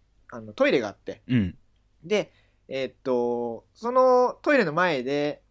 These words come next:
Speaker 1: もう、言うたら四十、五十ぐらいの、まあ、おばはんぐらいの、
Speaker 2: うん。
Speaker 1: うん。
Speaker 2: うんうんうん。
Speaker 1: それぐらいの、まあ、あの、方が、
Speaker 2: うん。
Speaker 1: タバコば吸いよって。
Speaker 2: はいはいはい。
Speaker 1: 紙タバコね。
Speaker 2: はいはいはい。
Speaker 1: あの、アイコスとかね。
Speaker 2: うん。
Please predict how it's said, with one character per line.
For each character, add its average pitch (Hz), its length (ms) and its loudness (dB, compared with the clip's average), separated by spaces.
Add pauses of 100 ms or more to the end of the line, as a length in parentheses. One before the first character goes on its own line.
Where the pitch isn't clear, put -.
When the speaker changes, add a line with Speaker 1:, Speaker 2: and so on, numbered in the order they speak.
(200)
Speaker 1:
も 175 240 0 (680)
う、 - 20 -8
言 220 120 -2
う 466 40 -2
た - 120 0
ら 120 60 -2
四 165 220 -8 (240)
十、 240 400 -6
五 208 140 0
十 233 160 -4
ぐ 202 80 0
ら 147 60 0
い - 20 -8
の、 117 120 -16
ま 151 100 -6
あ、 110 180 -4
お 151 140 0
ば 196 100 2
は 202 200 0
ん 214 200 -8
ぐ 208 80 -4
ら 190 80 0
い 113 60 -8
の、 92 160 -16 (100)
Speaker 2:
う 123 80 2
ん。 101 260 0
Speaker 1:
う 127 100 -10
ん。 113 200 -10
Speaker 2:
う - 0 -
ん - 20 -
う 135 60 0
ん 117 160 2
う 113 40 0
ん。 107 40 2
Speaker 1:
そ 175 80 0
れ 202 80 6
ぐ 220 60 4
ら 214 100 0
い 208 60 -4
の、 202 100 -6
ま 170 300 -2 (240)
あ、 127 80 -12
あ 120 40 -8
の、 113 120 -12
方 123 300 -8
が、 90 220 -18
Speaker 2:
う 127 80 -2
ん。 104 240 0 (520)
Speaker 1:
タ 190 120 -2
バ 214 140 4
コ 262 80 -8
ば 175 80 -2
吸 - 160 -10
い 117 40 -8
よ 107 80 -10
っ - 20 -20
て。 - 220 -20 (100)
Speaker 2:
は 131 80 2
い 127 40 4
は 110 60 2
い - 40 0
は 104 80 2
い。 - 20 -2
Speaker 1:
紙 220 280 0
タ 294 120 0
バ 160 120 0
コ - 100 -18
ね。 - 120 -20 (120)
Speaker 2:
は 120 140 0
い 110 40 0
は 104 120 0
い 95 40 -2
は 92 120 -6
い。 - 20 -6
Speaker 1:
あ - 40 -8
の、 120 60 -10
ア 131 60 -6
イ 127 60 -8
コ - 100 -14
ス - 80 -20
と - 100 -20
か 92 60 -20
ね。 92 140 -20
Speaker 2:
う 123 80 -2
ん。 101 340 0